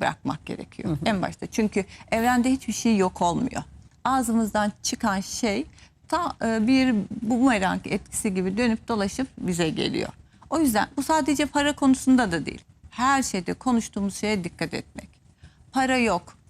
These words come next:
Speaker 1: para kazanmak zor. E, işte, e, ortalık, e, piyasalar çok kötü.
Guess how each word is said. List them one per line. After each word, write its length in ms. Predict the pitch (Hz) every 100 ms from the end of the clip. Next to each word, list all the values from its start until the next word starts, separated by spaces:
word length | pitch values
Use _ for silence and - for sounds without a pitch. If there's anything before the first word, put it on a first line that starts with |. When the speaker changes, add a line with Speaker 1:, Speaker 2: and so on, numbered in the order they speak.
| _
Speaker 1:
para 220 | - 220 220
kazanmak 680 | 233 208 208 202 196 202
zor. 340 | - 190 165 - - _ _ -
E, 380 | 196 190 185 185
işte, 380 | 196 - 214 208 - -
e, 60 | - - -
ortalık, 640 | 233 233 247 240 - -
e, 220 | 214 208 202
piyasalar 580 | 240 226 - 220 214 214
çok 280 | - 214 -
kötü. 340 | 190 - 170